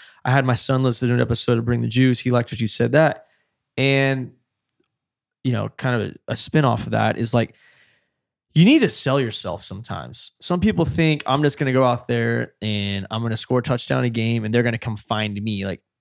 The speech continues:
sometimes you gotta email a coach first. Sometimes you gotta reach out first. You gotta be the one who engages in the conversation or a business deal or with the coach or whatever. And you need your voice to be heard. And, like, you can't just be a voice, though. You gotta obviously be able to back it up.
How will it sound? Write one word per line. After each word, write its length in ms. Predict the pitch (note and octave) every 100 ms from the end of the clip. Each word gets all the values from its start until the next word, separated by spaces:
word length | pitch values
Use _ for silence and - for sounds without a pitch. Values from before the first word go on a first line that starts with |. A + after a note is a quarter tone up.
| -
sometimes 460 | - A#3+ D#4 D#3+
you 60 | D#3
gotta 360 | E3 C3+ - -
email 300 | C3+ C3+ C3+
a 80 | C3
coach 260 | C3 B2 -
first. 340 | A#2 A#2 A#2
Sometimes 400 | D#3 D#3 D#3+ B2
you 80 | D3+
gotta 220 | D#3+ C3
reach 300 | B2 C3+ -
out 320 | B2+ B2 -
first. 300 | A#2 A#2+ B2
You 60 | D3
gotta 280 | D#3 A#2 - _ _ _ -
be 160 | C#3+ F3+
the 100 | D3+
one 280 | C#3+ D3
who 200 | C#3 B2+ A#2+
engages 540 | C3 B2+ B2+ C3+ C3+
in 80 | B2
the 60 | B2
conversation 800 | B2+ A#2+ A#2 - E3 D#3 D3 C3+
or 220 | C#3+ D3+
a 80 | B2
business 500 | F#3+ F#3+ E3 D3+ -
deal 480 | D#3+ D3+ D3 D3 -
or 120 | C3+
with 140 | C#3+
the 80 | D3+
coach 440 | - F3 E3+ D#3+
or 60 | -
whatever. 500 | D3+ F3 E3 D#3 D3+ _ _ _ -
And 340 | C#3+ C3+ B2
you 140 | B2+
need 160 | D#3 D3
your 100 | C3+
voice 340 | A2 C3+ D3+ -
to 100 | C#3
be 80 |
heard. 240 | C3+ D#3 C#3
And, 160 | A#2+
like, 200 | B2+ A#2 - _ _ _
you 100 | D#3+
can't 220 | E3+ A#3 D#3+
just 160 | C3+
be 120 | B2+
a 60 | A#2+
voice, 300 | A2+ F3 F3
though. 100 | B2
You 100 | B2
gotta 220 | D3 A#2
obviously 420 | G#2 A2 G#2 - G#2
be 80 |
able 140 | G#2 G2
to 80 | F#2+
back 300 | A2 G#2 A2
it 60 |
up. 300 | D3 D3+ -